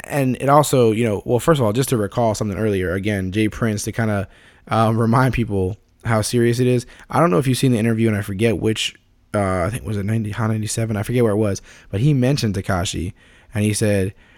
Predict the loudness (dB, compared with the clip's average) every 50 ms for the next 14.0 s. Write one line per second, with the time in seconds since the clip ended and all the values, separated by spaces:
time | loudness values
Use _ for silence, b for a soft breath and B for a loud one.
0 | b b b -6 -4 -2 0 0 -2 0 0 2 2 4 4 2 2 2 0 0
1 | 0 0 0 0 -2 -2 -2 -2 0 -2 -2 -2 -4 -6 -8 b b b b b
2 | b b -6 -4 -2 -2 -2 -2 -2 -4 -8 -10 _ _ _ _ _ _ -10 -6
3 | -4 -2 -2 -2 -4 -4 -4 -2 0 0 2 2 0 0 -2 -4 -4 -4 -6 -6
4 | -4 -2 0 0 0 0 -2 -2 -4 -4 -6 -8 -8 -4 -2 -2 -2 0 0 -2
5 | -2 -2 -2 -4 -6 -8 -10 _ -18 -20 -20 -20 -16 -12 -10 -8 -6 -4 -2 -2
6 | 0 0 0 0 0 0 0 2 2 2 2 2 2 0 0 0 -2 -2 -2 -2
7 | -2 -2 -2 -4 -2 -2 -2 -2 -2 -2 -2 0 0 -2 -2 -2 -2 -4 -4 -6
8 | B B B B B B -4 -4 -2 -2 0 0 2 2 0 0 -2 -2 -4 -4
9 | -4 -2 -2 -2 -2 -2 -2 -2 -2 -2 -4 -4 -6 -8 -8 -10 -10 -12 -14 -16
10 | _ _ _ _ _ _ _ _ _ _ _ _ -10 -8 -6 -4 -4 -6 -8 -10
11 | -12 -14 -16 -18 -20 -16 -14 -12 -12 -12 -12 -12 -14 -14 -18 -16 -12 -10 -10 -8
12 | -4 0 2 2 4 4 2 2 2 0 -2 -2 2 4 4 4 4 4 2 0
13 | -2 -4 -6 B B B B B B B B 0 2 4 4 2 2 0 -4